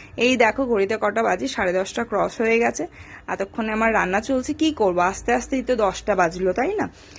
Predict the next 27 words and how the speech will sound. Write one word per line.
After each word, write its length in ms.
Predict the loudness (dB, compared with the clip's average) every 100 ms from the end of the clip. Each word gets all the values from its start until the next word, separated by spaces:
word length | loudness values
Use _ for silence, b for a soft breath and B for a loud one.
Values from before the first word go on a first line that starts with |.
| B 0
তো 240 | 4 6
মাংসটা 480 | 6 2 0 -2 2
ওইদিকে 300 | 2 2 -2
গরম 380 | 2 2 2 0
করে 220 | 0 2
নিলাম, 380 | 0 0 0 0
আর 200 | 0 2
এদিকে 580 | 0 -2 -6 -2 0 0
আমি, 380 | 0 -2 -4 -6 B B B
আহ, 400 | 0 2 2 2
আলুটাও 340 | 2 2 2 2
ভেজে 280 | 2 2
নিলাম। 360 | -2 -2 -2 -2
তারপরে 280 | -2 -2 -4
খেতে 300 | -2 0 2
বসে 320 | 0 0 2
গেলাম 280 | 4 4 4
এগারোটা 480 | 2 2 0 0 2
দশ 300 | 2 0 -6
পনেরোর 320 | -6 -4 -4
মধ্যে। 440 | -4 -4 -2 -2 -2 B B B B
তো 80 | -4
টিভি 260 | 0 2 2
দেখতে 260 | 0 0
দেখতে 260 | -2 -2 -4
খেয়ে 340 | -4 0 2
নিলাম। 340 | 4 4 2